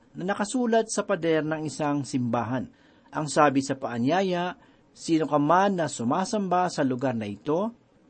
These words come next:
anumang tahanan ng paniniwala ang iyong kinabibilangan,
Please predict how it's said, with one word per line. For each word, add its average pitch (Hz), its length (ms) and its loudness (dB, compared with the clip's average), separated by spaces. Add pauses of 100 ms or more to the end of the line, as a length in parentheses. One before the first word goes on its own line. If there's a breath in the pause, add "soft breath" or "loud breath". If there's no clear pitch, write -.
(760 soft breath)
anumang 226 400 6
tahanan 214 960 2
ng 190 240 -2
paniniwala 185 800 2
ang 185 80 -6
iyong 185 320 -2
kinabibilangan, 190 880 0